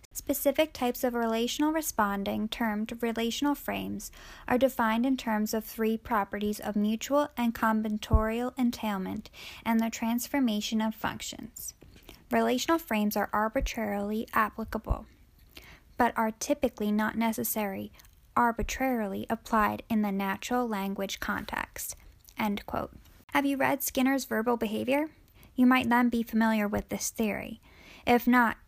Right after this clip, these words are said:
it might help you out. Yes, we love Skinner and Steve Hayes too.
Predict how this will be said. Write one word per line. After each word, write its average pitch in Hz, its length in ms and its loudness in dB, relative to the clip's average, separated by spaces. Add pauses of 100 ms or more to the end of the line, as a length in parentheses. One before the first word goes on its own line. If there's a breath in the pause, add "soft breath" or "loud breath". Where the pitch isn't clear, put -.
(400)
it 240 80 4
might 226 220 0
help 240 320 -2
you 202 120 -2
out. - 200 -4 (560)
Yes, - 520 -2 (300 loud breath)
we 240 160 6
love 208 280 2
Skinner 208 400 0
and 226 160 4
Steve 208 240 -2
Hayes 220 360 -2
too. - 280 -4